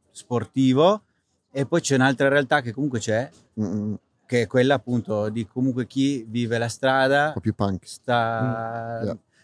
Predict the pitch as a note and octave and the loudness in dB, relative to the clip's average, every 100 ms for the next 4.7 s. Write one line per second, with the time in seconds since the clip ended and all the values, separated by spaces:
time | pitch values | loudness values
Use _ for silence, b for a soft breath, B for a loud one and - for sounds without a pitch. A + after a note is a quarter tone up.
0 | _ D#4 D3+ D#3 E3 - _ _ _ _ | _ -2 0 2 0 0 _ _ _ _
1 | _ _ _ A#2 A#2 E3 F3 E3 D#3 D3 | _ _ _ -2 2 4 6 8 8 8
2 | E3 D3+ C#3+ D#3 D3 C#3+ A#2+ B2 - B2 | 6 6 4 4 6 6 4 0 -6 -6
3 | B2 A2 - C3 D3 C3+ - D#3 D#3+ B2 | -6 -6 -4 0 0 0 0 2 2 -2
4 | A2+ B2+ C3 B2+ D3 C#3+ D3 | -2 0 0 0 2 2 0